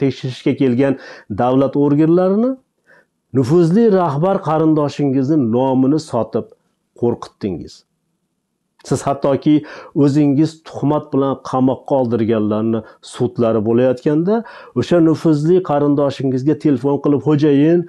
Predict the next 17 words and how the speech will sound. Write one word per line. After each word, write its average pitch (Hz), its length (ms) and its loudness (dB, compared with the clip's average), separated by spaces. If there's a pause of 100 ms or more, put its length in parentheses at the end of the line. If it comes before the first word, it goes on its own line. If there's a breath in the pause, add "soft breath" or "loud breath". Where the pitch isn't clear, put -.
(260 loud breath)
sudlarga 151 520 0
bir 156 180 0
og'iz 139 260 0
aytib 156 280 -4
qo'ying", 151 360 4
deb 143 120 0 (420 soft breath)
hukmga 123 480 0 (440 loud breath)
ta'sir 131 360 -2 (140)
o'tkazmoqchi 113 600 -4 (140)
ham 110 200 -2
bo'lgansiz. 90 520 -6 (720 loud breath)
O'sha 147 200 2 (120)
ovozingiz 131 580 0 (100)
yozilgan 113 460 -4 (200)
audio 117 260 0 (140)
yozuvlar 104 520 -2 (380 loud breath)
bizda 104 340 -4